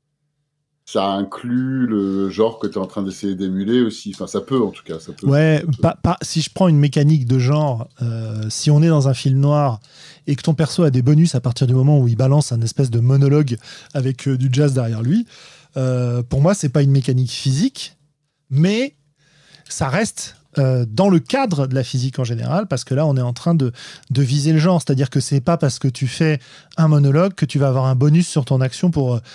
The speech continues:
Speaker 2: pour repérer ou pour résoudre ton enquête, tu vois, par exemple. Mais,
Speaker 1: Ouais.
Speaker 2: euh, mais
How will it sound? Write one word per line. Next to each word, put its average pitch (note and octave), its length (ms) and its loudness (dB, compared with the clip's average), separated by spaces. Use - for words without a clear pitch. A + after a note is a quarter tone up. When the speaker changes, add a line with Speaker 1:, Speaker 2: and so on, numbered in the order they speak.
Speaker 2:
pour B2+ 200 0
repérer E3 440 2
ou E3 60 2
pour D3 180 2
résoudre E3 220 2
ton D3 120 0
enquête, E3+ 300 0
tu C3 100 -6
vois, A#2+ 120 -2
par A#2+ 160 -6
exemple. C#3 300 -2
Mais, D#3+ 240 2
Speaker 1:
Ouais. A3+ 300 0
Speaker 2:
euh, C#3 280 2
mais G3 380 2